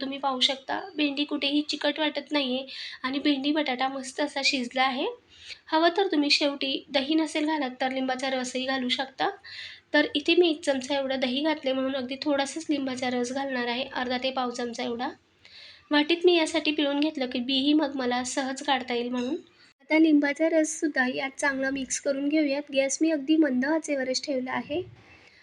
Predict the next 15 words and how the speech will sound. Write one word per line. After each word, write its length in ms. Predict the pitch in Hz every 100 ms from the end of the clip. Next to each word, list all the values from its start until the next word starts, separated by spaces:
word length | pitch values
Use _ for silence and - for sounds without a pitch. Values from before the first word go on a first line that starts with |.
| _ _ -
आणि 140 | 277
मंद 260 | 294 294 311
आचेवरच 500 | 359 320 285 269 285
हे 100 | 294
सर्व 380 | 285 294 269 285
मिसळून 440 | 302 285 262 254 262
घेतलं 380 | 311 302 269
तर 120 | 277 269
आपला 220 | 254 262
भेंडी 280 | 277 277 285
बटाटाही 460 | 294 285 262 262
इथे 140 | 262 269
मस्त 300 | 262 254 -
शिजला 420 | 254 269 247 269
आहे. 240 | 269 269